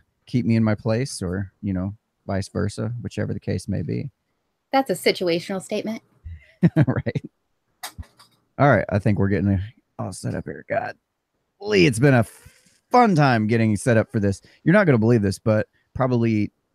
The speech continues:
Speaker 1: ten minutes before the show started, um, I have a, I have a weak, uh,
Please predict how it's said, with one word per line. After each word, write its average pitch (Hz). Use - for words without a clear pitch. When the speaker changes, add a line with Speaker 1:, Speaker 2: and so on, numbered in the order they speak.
Speaker 1:
ten 143
minutes 135
before 123
the 110
show 127
started, 151
um, 98
I 127
have 135
a, 107
I 135
have 139
a 117
weak, 120
uh, 95